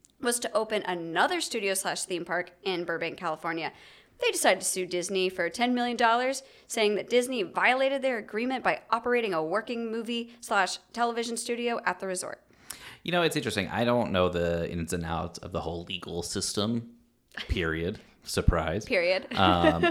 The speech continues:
Speaker 2: but I do find that a lot of the, a lot of conflict within, um, entertainment comes around, like, one organization trying to do something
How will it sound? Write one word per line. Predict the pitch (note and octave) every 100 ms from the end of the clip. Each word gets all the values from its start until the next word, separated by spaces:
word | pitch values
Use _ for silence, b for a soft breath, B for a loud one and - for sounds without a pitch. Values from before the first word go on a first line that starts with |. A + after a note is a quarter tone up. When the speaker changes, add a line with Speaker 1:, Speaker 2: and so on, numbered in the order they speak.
| -
Speaker 2:
but | A2
I | G#2
do | C3+ D#3
find | A#2+ A2
that | F2+ C2+
a |
lot | F2+ G2 A2 C#3+
of | G2+
the, | F#2+ F2 E2+ E2+ E2 D#2+ -
a | F#2
lot | G#2
of | F#2+
conflict | - E2 - E2+ -
within, | E2+ - E2+ E2 D2+ D2+ D2 -
um, | D2+ D2+ D2+ D2 E2+ D#2 -
entertainment | F#2 D#2+ - D#2+ D#2 E2 -
comes | - D#2+ E2
around, | D#2+ D#2 D2+ D2+ - B B B
like, | - E2 -
one | F#2 E2 D#2+ D#2 D#2+ D#2+ E2 - - -
organization | F2 E2+ E2+ E2 -
trying | - D#2+ D#2
to |
do | - D#2+ D#2+ D#2 -
something | - A2+ A2+ C#3